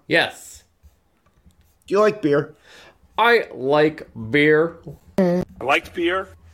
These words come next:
Speaker 1: I know, it's, it's tough to run these controls sometimes. I'm you, I'm you, so I'm, I'm, I don't, I'm not familiar with these controls.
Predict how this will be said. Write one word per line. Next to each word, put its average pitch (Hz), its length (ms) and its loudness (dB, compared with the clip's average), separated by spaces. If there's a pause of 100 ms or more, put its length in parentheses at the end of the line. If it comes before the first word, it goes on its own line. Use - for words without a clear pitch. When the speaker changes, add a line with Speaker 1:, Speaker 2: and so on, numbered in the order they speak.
(1160)
Speaker 1:
I 87 80 -4
know, 82 80 -10
it's, 76 180 -18
it's 101 140 -10
tough 151 240 -2
to 131 80 -8
run 120 160 0
these 110 180 -2
controls 104 440 -2
sometimes. 90 440 -2
I'm 117 140 0
you, 175 160 2
I'm 135 240 0
you, 190 320 2
so 131 180 -4
I'm, 117 200 0
I'm, 120 340 -2
I 120 100 0
don't, 135 240 0
I'm 127 100 -2
not 135 160 -2
familiar 151 300 2
with 143 140 -4
these 139 160 -2
controls. 139 920 -2